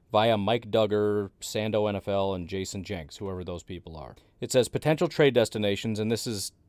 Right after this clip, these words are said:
very iffy because I'm positive this was a confidential, uh, meeting and nobody really got this information out. So I'm guessing this is where people started speculating and they just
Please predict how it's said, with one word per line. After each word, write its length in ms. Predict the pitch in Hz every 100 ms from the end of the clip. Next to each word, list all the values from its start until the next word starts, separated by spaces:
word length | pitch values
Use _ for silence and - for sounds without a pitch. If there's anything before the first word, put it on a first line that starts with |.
| _ _ _ _
very 500 | 113 107 123 113 101
iffy 340 | 90 - 76
because 240 | - - 104
I'm 220 | 107 101 -
positive 480 | - 135 117 117 104
this 160 | 101
was 100 | 110
a 60 | 101
confidential, 680 | 117 110 107 104 95 98 98 78
uh, 300 | - 90 87 85
meeting 460 | 107 139 135 120
and 160 | 107 104
nobody 300 | 113 110 104
really 260 | 101 104
got 220 | 101 95 -
this 160 | 92
information 480 | 101 104 92 90 101
out. 180 | 101 98
So 80 | 107
I'm 80 |
guessing 380 | 104 131 123 120
this 180 | 113 -
is 80 | 113
where 140 | 107
people 240 | 101 113 98
started 280 | 104 87
speculating 760 | - - 104 - 123 131 143 143 - - - _
and 160 | 120 110
they 80 | 107
just 160 | 101